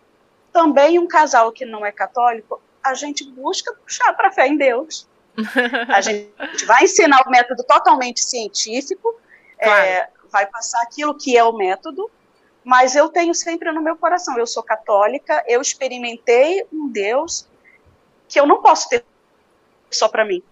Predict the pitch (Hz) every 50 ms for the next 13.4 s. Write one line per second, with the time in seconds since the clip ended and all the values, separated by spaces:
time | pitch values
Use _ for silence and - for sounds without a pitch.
0 | _ _ _ _ 214 240 277 330 - 349 311 311 320 - 320 - 311 320 - 370
1 | 262 - 254 254 311 311 - 302 262 320 339 269 240 240 - _ - _ 202 190
2 | 220 247 254 254 240 208 196 196 202 196 - - 202 196 214 226 233 220 208 202
3 | 202 190 - _ 202 196 190 190 _ - - - 226 220 226 240 240 233 220 208
4 | 208 208 _ - - - - - - - - - - - 196 185 180 180 170 175
5 | 175 - _ _ _ _ _ - - 262 233 220 214 202 - 240 - 247 233 311
6 | 262 - 240 311 269 - 247 240 233 233 233 240 254 247 226 208 202 208 240 262
7 | 240 233 320 262 247 254 - - 277 254 262 262 214 - - 277 254 254 - 262
8 | 233 247 240 - - 233 247 - - - - 202 202 208 214 226 220 226 220 _
9 | _ - - _ 190 190 233 247 285 311 311 262 269 277 277 233 247 254 233 214
10 | 208 185 185 208 208 240 254 247 240 - - - 311 - - - 294 285 - -
11 | 254 247 262 240 - - 233 226 240 254 - - 233 220 208 202 202 185 180 165
12 | 165 165 _ _ _ - 196 190 - 214 214 220 220 220 214 190 202 190 185 208
13 | 233 247 240 240 254 233 233 233